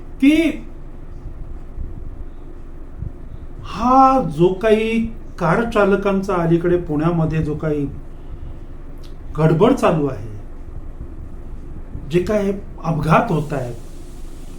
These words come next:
तर त्या, त्या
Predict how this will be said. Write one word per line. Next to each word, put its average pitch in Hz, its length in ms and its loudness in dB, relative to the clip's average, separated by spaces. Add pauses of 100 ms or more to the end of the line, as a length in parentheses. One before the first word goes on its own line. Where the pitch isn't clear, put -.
(1200)
तर 277 40 2
त्या, 262 540 6 (260)
त्या 233 400 4